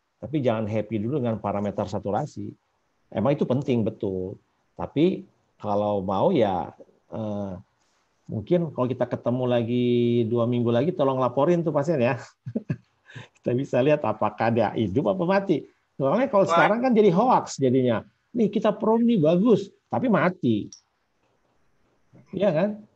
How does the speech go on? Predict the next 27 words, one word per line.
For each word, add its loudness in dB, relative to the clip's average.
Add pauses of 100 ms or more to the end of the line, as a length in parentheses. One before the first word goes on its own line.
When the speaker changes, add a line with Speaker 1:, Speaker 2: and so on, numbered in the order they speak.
(880)
Speaker 1:
Itulah 0
evidence -2
base, -6
susah. -4 (800)
Nanti -6
coba 2
nanti -2
saya 0
tanya 0
lagi 0
deh 0
minggu 0
depan -4
atau 0
dua -2
minggu -6
ketika -6
ketemu -6
lagi, -6 (420)
saya -6
akan -2
tanya 2
yang 0
dikasih -8
tahu -2
Ido -2
tadi. -8